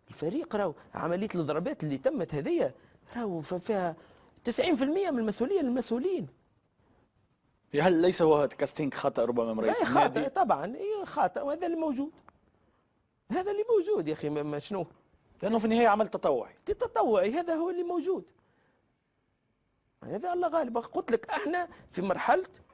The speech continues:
Speaker 1: راهو الخمس سنين مش برشا. كي تجي تشوف بعد اكتشافي تو م-، ومارست هال-، هالتجربة، مش برشا كونه تلقى ناس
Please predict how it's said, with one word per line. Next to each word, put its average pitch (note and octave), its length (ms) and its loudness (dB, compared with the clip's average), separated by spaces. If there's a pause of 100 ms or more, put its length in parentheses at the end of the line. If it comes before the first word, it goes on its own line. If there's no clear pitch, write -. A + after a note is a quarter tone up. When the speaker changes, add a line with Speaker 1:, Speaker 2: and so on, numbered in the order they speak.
(400)
Speaker 1:
راهو G2 160 -12
الخمس E3 280 -8
سنين C4+ 260 -2
مش B3 100 -2
برشا. G#3+ 320 0 (520)
كي C3+ 80 -4
تجي C#3+ 120 -2
تشوف G#3+ 200 -2
بعد D3+ 260 2
اكتشافي C#3 480 -2
تو C3+ 240 -2
م-، B2+ 260 -2 (280)
ومارست C#3+ 460 0
هال-، A#2+ 380 -4 (380)
هالتجربة، D3 600 0
مش C#3+ 240 -6
برشا D#4 320 -2
كونه G3 260 0
تلقى G3 340 2
ناس G#3+ 360 2